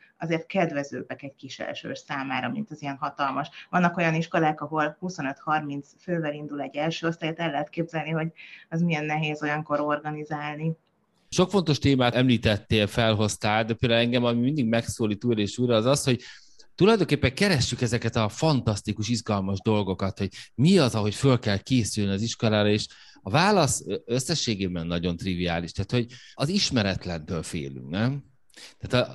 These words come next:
Speaker 2: a gyerekek is, mi is. Nem tudjuk, hogy mi vár ott, hogy, hogy milyen lesz, és hogy minden, amit meg tudunk tenni annak érdekében, ahogy Judit, te mondtad, hogy menjünk el az iskolába, nézzük meg, nézegessük, kiránduljunk el arra.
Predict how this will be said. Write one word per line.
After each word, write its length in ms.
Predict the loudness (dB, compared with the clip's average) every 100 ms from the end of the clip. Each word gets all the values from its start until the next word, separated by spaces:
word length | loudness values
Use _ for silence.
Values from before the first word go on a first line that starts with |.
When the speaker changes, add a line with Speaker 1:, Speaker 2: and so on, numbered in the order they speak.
| -2
Speaker 2:
a 40 |
gyerekek 580 | 0 4 4 4 0 -4
is, 200 | -4 -4
mi 140 | 4 4
is. 380 | 4 2 -6 -4
Nem 220 | 0 2
tudjuk, 400 | 2 2 2 0
hogy 160 | 0 0
mi 180 | 2 4
vár 360 | 4 4 2
ott, 200 | 0 -2
hogy, 120 | -6 -4
hogy 200 | 0 2
milyen 440 | 4 6 6 4
lesz, 260 | 0 -2 -4
és 120 | -4
hogy 140 | -4 -6 -18 -2
minden, 340 | 2 4 6
amit 200 | 6 4
meg 220 | 4 2 2
tudunk 380 | 0 0 -2
tenni 300 | 0 2 2
annak 340 | 2 2 0 0
érdekében, 680 | 0 0 -4 -4 -4 -2
ahogy 300 | 0 0 -2 -4 0
Judit, 280 | 4 4 4
te 120 | 4
mondtad, 320 | 4 2 2
hogy 100 | 4
menjünk 360 | 4 6 6 6
el 80 |
az 120 | 2 2
iskolába, 540 | -2 -4 -2 0 2
nézzük 600 | 4 4 2 0 -4 -4
meg, 320 | -4 -2 -2 2
nézegessük, 920 | 4 4 0 0 -2 -2 -4 -4 -2
kiránduljunk 760 | 0 2 2 0 0 0 -2
el 140 | -2 0
arra. 340 | 0 0 -2